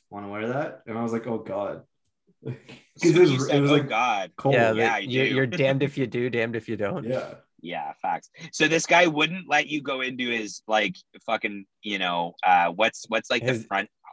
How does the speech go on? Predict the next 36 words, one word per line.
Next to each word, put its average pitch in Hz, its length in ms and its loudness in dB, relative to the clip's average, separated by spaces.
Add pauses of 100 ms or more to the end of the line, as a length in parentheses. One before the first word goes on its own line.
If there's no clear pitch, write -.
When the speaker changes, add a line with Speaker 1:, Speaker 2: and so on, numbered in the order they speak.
(100)
Speaker 2:
hallway 120 360 4
Speaker 3:
dun-, 117 100 4
Speaker 2:
called? 120 240 2
Speaker 3:
his 120 180 0
dungeon? 120 460 -2
Speaker 1:
Foyer? 120 500 -4 (560)
Speaker 2:
Yeah, 120 240 4 (120)
foyer. 151 180 2
Yeah, 139 200 4
this 131 180 -10
guy's 156 240 0
not 135 180 0
letting 143 200 -6
you 127 120 -4
into 123 160 -8
the 104 160 -8
foyer, 110 280 -2
but 92 120 -8
he's 92 140 -8
like, 92 120 -2 (460)
"Yeah, 127 220 2
I 135 100 4
mean, 127 240 -2
if - 140 -10
you 113 100 -4
wanna 127 200 -2
wear 131 140 -6
my 123 240 -4
three 131 200 2
X - 180 -2
L 123 180 2
Osiris 113 520 -2
hoodie, 104 280 0
like, 92 220 -6
I 90 100 -2
guess." 95 540 -2